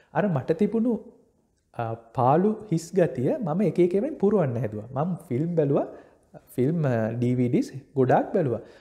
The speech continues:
බලලා බලලා ඕන එකක් ටිකක් කල් කරනකොට ඒක බලන එක එපා වෙනවනේ. එතකොට මට තේරුණා මේ ජීවිත කාලේ මට කවදාවත් නොහම්බු වෙච්ච ලොකු මී ටයිම් එකක් හම්බ වෙනවනේ කියලා. ඒ මී ටයිම් එක හම්බ වෙන හැම තිස්සෙම ඔයාලා හිතලා බලන්න අපේ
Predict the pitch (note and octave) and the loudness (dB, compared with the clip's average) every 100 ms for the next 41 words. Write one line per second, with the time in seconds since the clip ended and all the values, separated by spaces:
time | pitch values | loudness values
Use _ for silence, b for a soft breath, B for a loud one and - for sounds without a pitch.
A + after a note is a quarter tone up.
0 | B - A#2+ D3 E3 F3+ G#3+ E3 B2 D3+ | B -8 -4 -2 0 0 2 0 0 0
1 | G3 - E3 C#3 - E3 F3 F3+ G3 C#3 | -2 -4 -4 -4 -2 -2 -2 -2 0 0
2 | D3+ F3 F3+ F3 - F#3 F#3+ F3+ F3 F3 | 2 0 0 0 0 0 0 0 -2 -4
3 | B B B _ C#3 B3+ C4 A3 E3+ D#3 | B B B _ -4 0 0 2 2 0
4 | C#3+ B2 B2+ G#3+ A3 G3+ B2+ B2 A#2+ D3+ | -2 0 -2 0 0 -2 -4 -4 -2 0
5 | F#3+ G#3 D#3 F3+ A#3+ F3+ B3 - A#2 C3 | -2 -2 0 0 -2 -2 -4 -2 2 4
6 | F3+ G#3+ D#3 B2+ B2 - A#2+ D#3+ F#3+ G3+ | 4 2 -4 -6 -8 -8 -6 -4 -2 0
7 | D3+ - A#3+ D#3 D3 D4+ - - _ _ | 0 0 0 0 0 -4 -6 -20 _ _
8 | C3+ D#3 C4 G#3 F#3 E3+ C4 - G3+ D3+ | -2 0 2 2 0 -2 -6 -4 -2 0
9 | A#2+ A2 G#2+ G#2 G2 b b b - A#3 | 0 -2 -6 -10 -12 b b b -4 -2
10 | D3+ D3 G#3+ A3+ A3+ A3 A3+ F3+ D3+ D#3 | 0 0 0 0 0 -2 -2 -2 -2 -2
11 | F#3 G3+ D3+ B2+ E3 F3 - A#2+ A2 - | 0 0 -2 -2 -2 -2 -4 -8 -6 -10
12 | - - C3 D3 C3+ C3 C3+ B2 A2+ B2 | -10 -2 0 0 -2 -2 -2 -2 -4 -4
13 | D4+ B B - A2+ E3 | -6 B B -14 -6 -2